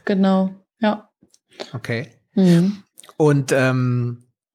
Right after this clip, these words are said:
Speaker 2: wie sieht's aus mit, mit, äh, mit, äh, Fleisch? Weil es heißt ja immer Fleisch, das darf man als
Speaker 1: Mhm.
Speaker 2: Rheumakranker ja gar nicht essen, weil das ist ja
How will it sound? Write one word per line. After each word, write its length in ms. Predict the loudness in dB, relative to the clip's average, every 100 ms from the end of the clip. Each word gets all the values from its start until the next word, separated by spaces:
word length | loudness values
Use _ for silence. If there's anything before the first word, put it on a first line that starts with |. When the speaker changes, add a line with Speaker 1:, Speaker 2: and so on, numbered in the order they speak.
| _
Speaker 2:
wie 140 | -4 -2
sieht's 240 | 0 0
aus 220 | 0 0
mit, 320 | -2 -6 -8 -6
mit, 260 | -6 -4
äh, 340 | -2 -2 -2 -6
mit, 300 | -8 -8 -8
äh, 320 | -8 -8 -8
Fleisch? 580 | -4 -2 0 2 0 0
Weil 160 | -2 -4
es 240 | -6 -4
heißt 240 | -4 -2
ja 60 | -4
immer 180 | -4 -6
Fleisch, 640 | -6 -4 0 0 0 -4
das 180 | -8 -14
darf 220 | -10 -8
man 140 | -6 -2
als 180 | 2 4
Speaker 1:
Mhm. 60 |
Speaker 2:
Rheumakranker 840 | 4 2 -2 -2 -2 0 0 0 0
ja 140 | 0
gar 280 | 0 0 2
nicht 180 | 2 2
essen, 420 | -2 -2 -4 -2
weil 320 | -2 -2 -2
das 180 | -4 -6
ist 220 | -6 -2
ja 340 | 0 0 -4